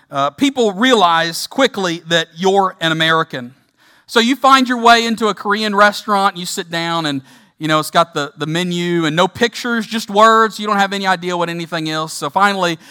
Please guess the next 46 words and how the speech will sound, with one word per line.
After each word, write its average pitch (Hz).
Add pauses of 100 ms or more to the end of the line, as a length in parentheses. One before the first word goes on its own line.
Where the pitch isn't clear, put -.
(200)
you 165
know, 160 (160)
after 165
kind 180
of 147
wading 180
through 180
the 165
menu 170
and 160
trying 170
to 165
decide 160
what 160
you're 147
gonna 156
have, 156
you 170
basically 160
just 143
point 160
at 143
something 143 (280)
for 151
the 143
waiter, 147 (220)
and 135
the 139
waiter 147 (440)
chuckles 190 (160)
kind 170
of 160
under 156
his 147
breath, 147
and 131 (380)
he 151
writes 147
down 139
your 135
order, 135
and 127 (120)
he 127
leaves 131 (300)
the 135
table. 131